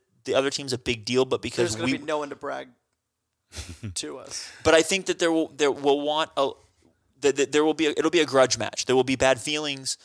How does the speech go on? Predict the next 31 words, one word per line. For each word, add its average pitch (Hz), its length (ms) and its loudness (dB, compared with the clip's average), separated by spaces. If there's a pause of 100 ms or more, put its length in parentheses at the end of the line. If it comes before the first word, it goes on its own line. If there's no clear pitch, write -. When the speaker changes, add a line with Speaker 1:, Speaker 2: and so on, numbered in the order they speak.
(240)
Speaker 1:
There 127 120 0
Speaker 3:
Yeah. 127 60 4
Speaker 1:
will 131 60 2
be 135 260 0
a - 40 -2
Speaker 2:
There - 60 -2
will 123 100 0
Speaker 1:
lot 123 120 4
Speaker 2:
be, 127 40 2
Speaker 1:
of 127 80 -4
Speaker 2:
there 180 120 0
will - 80 2
be, 135 40 -6
Speaker 1:
tension. 143 200 2
Speaker 2:
there 180 80 2
will 180 60 2
be 175 140 -4
red 147 200 -6
cards. 139 420 -6 (140)
Speaker 1:
There 131 220 4
will 135 120 0
be, 135 400 -4 (420)
uh, 120 240 2 (140)
there 139 140 0
will 139 60 2
be 143 120 0
some 131 340 -2
serious 135 640 0 (720)
angst 131 360 -2
and 120 140 -8
disgust, 123 640 0